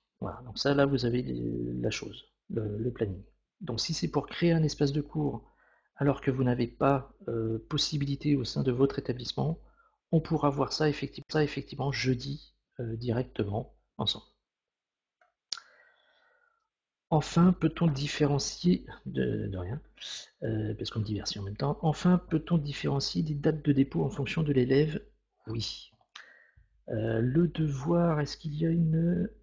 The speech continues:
euh, est-ce qu'il y a quelque chose de prévu pour le devoir ? Non.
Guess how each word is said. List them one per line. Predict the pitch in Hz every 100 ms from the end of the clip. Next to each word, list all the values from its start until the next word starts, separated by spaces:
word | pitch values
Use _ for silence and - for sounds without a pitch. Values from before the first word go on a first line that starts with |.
| _ -
euh, | 143 143 147 147 147 147 147 147 147
est-ce | 143
qu'il | - 139
y |
a |
quelque | - -
chose | 165
de | 143
prévu | - 143 143
pour | - 139
le | 139
devoir ? | 139 131 131 117 104
Non. | 101 107 110 110 127